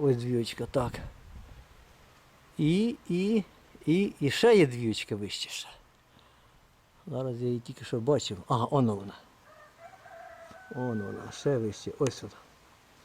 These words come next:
Так, не думайте, що я вам показую одну ту саму двійку. Зараз попробую вам показати на одному екрані. Вон двієчка там. І ту зараз покажу. Ось, о, побачили?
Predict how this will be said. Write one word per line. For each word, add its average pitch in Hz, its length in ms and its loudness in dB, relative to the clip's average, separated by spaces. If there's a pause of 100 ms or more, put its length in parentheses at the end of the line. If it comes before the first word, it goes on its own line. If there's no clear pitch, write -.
(240)
Так, 143 160 2
не 165 140 4
думайте, 196 400 6
що - 120 -2
я 170 60 4
вам 160 60 0
показую 156 400 4
одну 143 160 0
ту 143 140 -8
саму 135 240 -2
двійку. 101 320 -10 (220)
Зараз 135 140 -4
попробую 139 360 0
вам 135 80 0
показати 139 380 -4
на 135 80 -2
одному 131 280 0
екрані. 131 380 0 (840)
Вон 113 180 -2
двієчка 117 420 -2
там. 208 460 2 (2250)
І 160 100 0
ту 123 200 -4
зараз 117 220 0
покажу. 123 400 -6
Ось, 147 280 6 (200)
о, 135 120 -2 (140)
побачили? 160 460 2